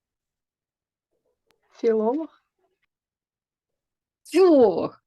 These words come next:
Speaker 2: А ви кажете, що неможливо показати найскладніше. Можна догадатись, так? Так, тобто, м, професію, яку ви відчуваєте, яка могла би бути вашою, ви її відчуваєте і завжди легко її показати,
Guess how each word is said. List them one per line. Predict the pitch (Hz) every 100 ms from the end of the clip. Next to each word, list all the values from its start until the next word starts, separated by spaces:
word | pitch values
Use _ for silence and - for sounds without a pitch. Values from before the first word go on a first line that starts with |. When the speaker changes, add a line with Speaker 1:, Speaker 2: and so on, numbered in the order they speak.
| - _ -
Speaker 2:
А | 190
ви | 247
кажете, | 381 294 285
що | - 254
неможливо | 247 233 262 285
показати | 247 226 240 262 269
найскладніше. | 220 220 - 226 180 -
Можна | 190 285 330 196 185
догадатись, | 175 175 160 156 - 156
так? | - 320 359 _ _ _ _ _ _ _ _ _
Так, | 254 214 - -
тобто, | 233 - 190 - _ 262
м, | 175 165 160 -
професію, | 202 - 415 440 240
яку | 208 202 233
ви | 190 202
відчуваєте, | 185 - - 165 220 330 302 -
яка | 170 190 214
могла | 214 214 202
би | 190
бути | 180 160 -
вашою, | 185 175 - - 196 _ _ _ _ _ _ _ -
ви | 214 302
її | 269 240 -
відчуваєте | 220 220 - 233 311 302 - 190 - _ _ _ _ _
і | 220 220 208
завжди | 196 196 - 240 -
легко | 220 240 -
її | 190 190
показати, | - 160 160 156 -